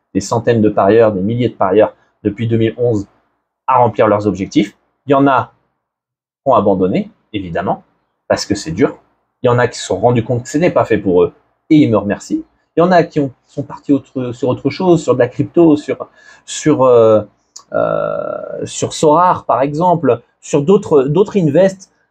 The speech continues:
euh, parce qu'ils ont été accompagnés et ils ont dit, « Ok, ça, c'est pas fait pour moi, mais il y a des similitudes dans les paris sportifs, ça, c'est plus fait pour moi, et cetera. » Et il y en a d'autres qui ont insisté, qui ont continué dans les paris sportifs et qui ont réussi.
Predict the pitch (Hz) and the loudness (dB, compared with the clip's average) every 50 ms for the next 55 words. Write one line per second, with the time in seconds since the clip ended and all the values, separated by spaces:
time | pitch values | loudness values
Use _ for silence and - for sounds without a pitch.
0 | _ - - 101 107 123 123 - - - - - - - - _ - - - - | _ -8 -6 -6 -6 -6 -8 -8 -10 -10 -12 -12 -14 -14 -8 _ -6 -4 -4 -4
1 | - - 185 180 170 156 131 131 165 170 170 165 160 151 143 - 156 160 160 180 | 0 0 2 4 4 4 4 4 2 4 4 4 4 4 2 2 0 2 4 4
2 | 156 147 - 160 147 - 156 160 165 180 190 185 175 165 151 143 143 139 160 160 | 2 4 2 0 0 2 2 2 2 2 2 2 2 4 4 4 4 4 2 0
3 | 160 175 185 190 - 214 196 180 - - 170 - 170 160 - 165 160 - 165 156 | 0 0 0 0 0 -2 -2 -2 -4 -8 -10 -8 -6 -4 -2 -2 -2 -2 -4 -2
4 | - 160 170 180 190 185 175 175 180 180 180 175 165 165 165 - - 175 165 170 | 0 2 4 4 4 4 4 2 2 4 4 4 4 2 0 -2 -2 -2 0 0
5 | 175 165 170 165 160 165 165 170 160 165 165 165 165 165 - 160 165 - 185 - | 0 -2 -2 -2 0 2 2 2 2 2 2 0 0 -2 -4 -8 -8 -8 -10 -6
6 | - 190 175 - - 156 - - _ 185 180 170 - - 160 156 - 151 151 151 | -6 -6 -6 -6 -6 -8 -10 -8 _ -10 -10 -8 -4 -2 -2 0 2 2 2 2
7 | 160 170 - - - - - - - 226 269 208 - - - - - 196 160 151 | 2 2 2 0 -2 -6 -6 -2 0 0 0 -2 -4 -8 -12 -4 -2 0 2 2
8 | 151 143 143 143 147 151 151 - - 151 147 143 143 - - - - - - 165 | 2 2 2 2 2 0 0 -2 -2 0 0 0 -2 -4 -8 -10 -6 -2 -2 -2
9 | 165 - - - - - _ _ - 175 160 147 151 - 160 165 165 156 156 147 | -2 -4 -8 -20 -20 -20 _ _ 0 0 0 2 2 0 0 2 2 2 2 4
10 | 147 143 143 143 - 135 139 - - 151 151 - 180 185 196 180 185 175 170 175 | 2 2 2 0 0 -2 -4 -4 -4 -6 -4 -4 -6 -8 -8 -4 -2 0 2 2
11 | 175 175 170 - 202 190 143 | 0 0 -2 -4 -6 -6 -6